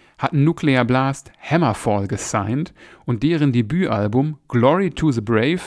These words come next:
ist in Deutschland auf Platz achtunddreißig der Verkaufscharts eingestiegen.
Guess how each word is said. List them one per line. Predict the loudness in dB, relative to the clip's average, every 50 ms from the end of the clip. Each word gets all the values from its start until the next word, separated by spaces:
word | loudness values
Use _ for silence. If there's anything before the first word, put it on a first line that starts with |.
| -12 _ -6
ist | -6 -6 -4 -4
in | -4 -2
Deutschland | 0 2 0 0 0 -2 -2 0 0 0 -2 -2 -4
auf | -4 -4 -4 -6
Platz | -4 -2 -2 -2 -4 -8 -8 _
achtunddreißig | -4 -4 -4 -6 -8 -4 -2 0 0 0 0 0 0 0 0 -2 -6 -8 -6 -4
der | -4 -4
Verkaufscharts | -4 -6 -8 -4 -2 -2 -2 -4 -6 -10 -4 -4 -2 -2 -4 -6 -10 -12
eingestiegen. | -8 -6 -6 -4 -4 -6 -8 -8 -8 -8 -8 -8 -10